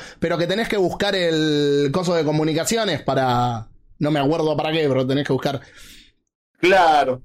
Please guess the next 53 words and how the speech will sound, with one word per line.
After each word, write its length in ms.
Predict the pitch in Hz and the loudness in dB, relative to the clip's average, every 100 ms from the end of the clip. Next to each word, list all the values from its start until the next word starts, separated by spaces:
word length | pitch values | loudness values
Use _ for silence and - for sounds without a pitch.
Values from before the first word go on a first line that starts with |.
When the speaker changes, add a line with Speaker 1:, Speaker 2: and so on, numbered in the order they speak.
| - | -6
Speaker 2:
sí, 400 | - 175 160 127 | 0 4 4 2
eh, 760 | 110 135 143 139 135 127 120 | 0 2 2 2 0 0 0
en 100 | 120 | 0
el, 420 | 127 120 117 117 113 | 0 0 2 0 0
en 280 | 123 120 135 | -4 -2 0
Unity 360 | 214 214 190 160 | 0 0 -2 0
es 400 | 151 147 135 117 | 2 2 0 -2
la, 640 | 117 110 110 104 101 98 98 95 95 92 - | -2 0 0 -2 -4 -4 -8 -12 -14 -16 -6
es 100 | 131 | -4
la 120 | 127 | 0
Torre 140 | 127 | -2
Eiffel, 220 | 131 131 113 | -2 -2 -2
sí. 200 | 208 - _ _ _ _ _ _ _ _ _ _ - | -4 -6 _ _ _ _ _ _ _ _ _ _ -6
Speaker 1:
En 120 | 151 | 0
Speaker 2:
Te 60 | |
Speaker 1:
Unity. 100 | 139 | 0
Speaker 2:
dispara 1000 | 127 160 185 175 156 147 139 139 135 131 127 120 _ | 2 2 4 4 4 2 2 0 0 -2 -4 -8 _
que, 300 | - 123 113 | -4 -4 -4
que 120 | 110 | -6
tenés 220 | 123 123 143 | -2 -2 0
que 80 | |
derribar 480 | 160 160 143 143 165 | 0 0 0 0 0
un 100 | 160 | 0
ataque, 460 | 143 151 147 147 139 | -2 -4 -2 -2 -2
eh, 220 | 127 123 | -2 -2
un 320 | 120 131 139 135 | 0 -4 -4 -4
avión, 380 | 143 214 208 - | -2 -2 -4 -12
una 140 | 151 | -6
Speaker 1:
Ah, 40 | 302 349 | -2 0
Speaker 2:
aeronave. 120 | 349 403 330 359 | 0 0 -2 -2
Speaker 1:
mira, 80 | 302 | -2
no, 120 | 349 | 0
no 100 | 381 | 0
me 80 | 392 | 0
acordaba 380 | 294 190 165 | -2 0 0
de 60 | 156 | 0
esa 120 | 156 | -2
parte. 240 | 156 156 135 - - | -4 -4 -6 -10 -8
Acá 180 | 165 214 | -4 -2
dice, 280 | 202 190 | -2 -2
acá 240 | 185 165 180 | -2 -2 -2
también 260 | 196 190 | -2 -2
empezaron 320 | 190 - 185 180 | -2 -2 -2 0
a 60 | |
meter 200 | 165 156 | 0 0
algo 180 | 165 170 | 0 0
del 80 | 151 | 0
mito 160 | 165 160 | 0 -2
de 60 | |
Jack 200 | 147 156 | -2 -2
el 100 | 156 | 0
Destripador. 680 | 143 - 143 147 175 185 185 | -2 -2 -2 0 0 0 -2
Sí. 440 | - - 233 220 | -4 -4 -2 -2